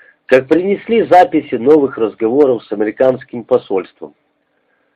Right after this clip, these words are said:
В обоих один и тот же молодой голос разбитого парня говорил с внятной южнорусской или украинской артикуляцией, которую старался скрыть, натужно подражая московскому говору.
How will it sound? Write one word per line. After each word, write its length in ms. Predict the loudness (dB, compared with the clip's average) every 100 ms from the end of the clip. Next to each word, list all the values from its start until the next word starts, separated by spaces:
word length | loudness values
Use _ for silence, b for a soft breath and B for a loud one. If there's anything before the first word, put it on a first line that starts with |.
| _ _ _ -2
В 80 |
обоих 440 | 0 2 4 2 2
один 320 | -2 0 0
и 60 | 2
тот 280 | 4 2
же 140 | 2 0
молодой 400 | 0 2 4 4
голос 400 | 4 2 2 -2 -4
разбитого 600 | -6 -2 -2 2 2 2
парня 540 | 4 4 4 0 -8 _ -6
говорил 500 | 0 4 6 4 2
с 140 | -4
внятной 520 | -2 2 2 2 -4
южнорусской 720 | -2 -2 0 0 2 -2 -4 -8
или 240 | -6 -4
украинской 680 | -4 2 4 4 2 -6 -6
артикуляцией, 960 | -6 -8 -8 -6 0 0 0 -6 -10 -10 b b b -4
которую 480 | 0 4 4 4
старался 540 | 2 2 4 2 2 -4
скрыть, 420 | -2 0 2 0 _ -4
натужно 500 | -4 -2 -2 -2 -4
подражая 540 | -4 -4 -2 2 2
московскому 760 | 2 -4 -2 -4 -4 -10 -8 -6
говору. 540 | 2 2 2 -2 -6